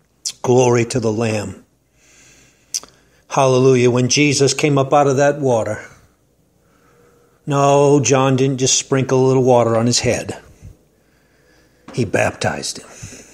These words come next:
under the water. Amen. Just a little sprinkle of water on your head's not enough. Get under there. Amen. It's not the water that saves you. It's not the water that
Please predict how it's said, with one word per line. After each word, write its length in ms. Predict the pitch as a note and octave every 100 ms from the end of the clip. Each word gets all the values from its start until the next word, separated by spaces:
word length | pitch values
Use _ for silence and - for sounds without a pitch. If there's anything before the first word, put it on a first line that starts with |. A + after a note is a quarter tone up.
| - _ _ _ _ - -
under 300 | - C3 A#2
the 100 | A2
water. 540 | G#2+ G#2 G#2 - - - _ _ _ _ _ _ _ _ _ _ _ _ _ _
Amen. 500 | C#3+ C3 C3 B2 G2
Just 160 | - C#3+
a 60 | C#3+
little 160 | D3
sprinkle 500 | C3 - D#3+ D3 C#3
of 60 | C3
water 260 | C#3 C3+
on 100 | B2+
your 120 | B2 A2
head's 280 | C#3 A2+
not 200 | B2 A2+
enough. 480 | G#2+ G#2+ F#2+ - - - _ _ _ _ _ _ _ -
Get 140 | D#3 D#3
under 260 | D3+ C3+
there. 320 | G#2 F#2+ - - _ _ _ _ _ _ _ _ _ _ _
Amen. 320 | C3+ C#3 D3+ D3
It's 180 | -
not 220 | D#3+ E3 D3+
the 60 |
water 400 | C3+ D#3+ E3 D3
that 180 | C#3 C#3
saves 400 | - D#3+ D3 C#3
you. 60 | D#3+
It's 120 | -
not 220 | F3+ F3
the 60 | D#3
water 440 | D3+ F3+ F3+ D#3+
that 280 | D#3 D#3